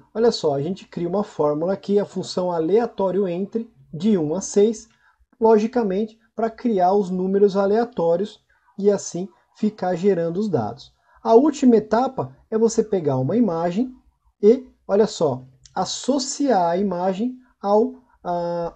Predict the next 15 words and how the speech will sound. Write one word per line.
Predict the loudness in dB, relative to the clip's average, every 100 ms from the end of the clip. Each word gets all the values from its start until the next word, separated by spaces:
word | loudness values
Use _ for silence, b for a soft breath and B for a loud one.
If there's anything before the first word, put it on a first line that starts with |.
| -2
ao, | 0 0 -2 -4
à | -8
seleção, | 2 4 4 0 0 2 2 -2 -6
à |
referência | -2 0 0 4 4 4 -2 -4
criada | -4 -2 0 0 -2 -4
no | -6
gerenciador | -6 -6 -8 -8 -8 -8
de | -6
nomes. | -4 -4 -6 -12 _ _
Então | -2 0 0
são | 0 -2
essas | -4 -8 -12
quatro | -4 -4 -2 -2
etapas, | -2 -2 -6 -6 -14